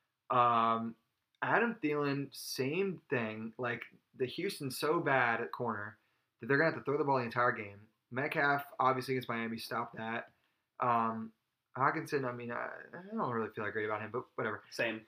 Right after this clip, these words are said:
Speaker 1: Uh, I just don't. I, ugh.
Speaker 2: It feels bad when the, the
Speaker 1: Ugh.
Speaker 2: guy is in your own lineup and you're just like, "Ugh."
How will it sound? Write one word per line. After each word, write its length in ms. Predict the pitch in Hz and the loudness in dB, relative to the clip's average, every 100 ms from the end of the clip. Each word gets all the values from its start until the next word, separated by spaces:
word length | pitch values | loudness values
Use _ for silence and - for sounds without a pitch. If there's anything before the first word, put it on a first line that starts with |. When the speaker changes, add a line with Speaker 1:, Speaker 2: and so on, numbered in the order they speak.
| - | 6
Speaker 1:
Uh, 300 | 139 131 135 | 8 10 8
I 80 | 190 | 4
just 140 | 151 - | 0 -4
don't. 240 | 104 107 | -4 -4
I, 260 | 143 151 160 139 151 143 | -4 -2 -4 -4 -2 -2
ugh. 140 | 113 | -2
Speaker 2:
It 80 | - | 8
feels 220 | 226 226 | 12 12
bad 260 | 156 151 151 | 12 12 12
when 100 | 143 | 10
the, 140 | 139 139 | 4 4
the 100 | 165 | 6
Speaker 1:
Ugh. 60 | |
Speaker 2:
guy 200 | 139 143 160 | 12 12 12
is 220 | 147 - | 10 4
in 220 | 143 139 135 | -2 2 4
your 280 | 131 123 | 4 6
own 200 | 123 123 | 4 2
lineup 320 | 113 117 123 120 | -2 -2 -2 -2
and 100 | 117 | -4
you're 80 | |
just 180 | 110 - | -4 -6
like, 180 | 110 110 101 | -8 -8 -8
"Ugh." 80 | 101 | -8